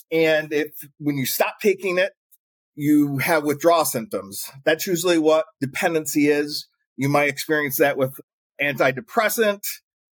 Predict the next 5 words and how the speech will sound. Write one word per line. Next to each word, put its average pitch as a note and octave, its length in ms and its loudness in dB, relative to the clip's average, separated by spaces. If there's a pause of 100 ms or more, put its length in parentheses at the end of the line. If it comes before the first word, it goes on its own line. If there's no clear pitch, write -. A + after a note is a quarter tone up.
a B2+ 80 -4
coffee, F#3+ 800 -2 (400)
other E3 240 2
types D#3+ 440 -2
of C#3+ 320 -2